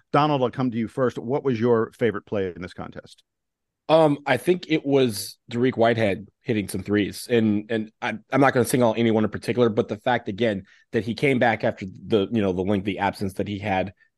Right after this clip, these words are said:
Speaker 2: uh, and to come out and, like you said, he was trying to find a shot in the, in the first half,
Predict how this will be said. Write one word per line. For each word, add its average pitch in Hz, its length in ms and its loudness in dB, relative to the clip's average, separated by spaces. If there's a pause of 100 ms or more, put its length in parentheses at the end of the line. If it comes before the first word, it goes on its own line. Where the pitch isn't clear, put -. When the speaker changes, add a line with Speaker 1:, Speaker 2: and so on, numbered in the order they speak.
Speaker 2:
uh, 98 220 0
and 98 140 -4
to 92 140 -8 (120)
come 120 180 0
out 110 140 2
and, 104 160 0
like 107 160 -2
you 107 60 -4
said, 113 200 0
he 104 100 0
was 98 100 -8
trying 131 240 -2
to 120 80 0
find 120 240 -2
a - 20 -2
shot 107 300 -2
in 104 80 -8
the, 98 200 -10
in 107 120 -6
the 101 100 -4 (200)
first 110 220 -2
half, 101 280 -2